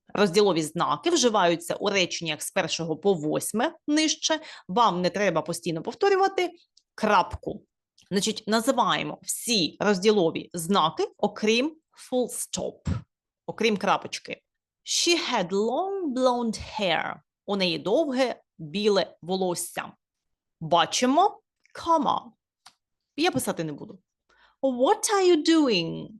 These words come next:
Чим ти займаєшся? Що ти робиш? Question mark. Знак питання. Congratulations! Мої вітання. Exclamation mark. Знак оклику.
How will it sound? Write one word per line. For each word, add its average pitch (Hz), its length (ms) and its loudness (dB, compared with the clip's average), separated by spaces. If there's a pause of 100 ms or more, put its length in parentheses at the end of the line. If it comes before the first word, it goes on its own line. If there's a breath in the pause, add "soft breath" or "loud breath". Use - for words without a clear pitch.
(240)
Чим 247 240 2
ти 262 100 2
займаєшся? 233 640 2
Що - 340 -2
ти 220 140 0
робиш? 180 640 -2 (480)
Question 254 760 0
mark. - 640 -2 (140)
Знак 180 400 -4
питання. 151 520 -4 (920 loud breath)
Congratulations! 214 1800 0 (500)
Мої 170 340 0
вітання. 208 800 -2 (760)
Exclamation 190 1000 -2
mark. - 600 -4 (140)
Знак 160 680 -4 (140)
оклику. - 640 -8